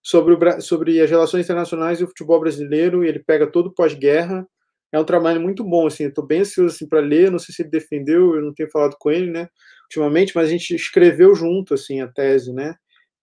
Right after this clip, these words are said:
é, e ele lá com o Campanhon, que é orientador dele, e eu lá na usp. Então tem, tem crescido muito essa temática, assim, das relações internacionais, é, e o meu trabalho, eu acho que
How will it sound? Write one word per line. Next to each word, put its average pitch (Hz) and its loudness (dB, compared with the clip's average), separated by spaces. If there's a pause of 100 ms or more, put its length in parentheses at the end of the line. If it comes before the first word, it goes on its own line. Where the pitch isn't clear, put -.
é, 135 0
e 131 -2
ele 151 0
lá 147 2
com 143 -8
o 139 -10
Campanhon, 147 0
que 160 0
é - 4
orientador 139 0
dele, 170 2
e 160 0
eu 151 0 (680)
lá 143 -10
na 143 -8
usp. 135 -8 (680)
Então 190 2
tem, 240 -2
tem 214 2
crescido 214 2
muito 240 2
essa 190 0
temática, 175 -6
assim, 147 -10
das 151 -6
relações 151 -6
internacionais, 151 -6 (520)
é, 151 6 (480)
e 170 -8
o 160 -4
meu 180 4
trabalho, 180 4
eu 180 6
acho 175 0
que 160 -20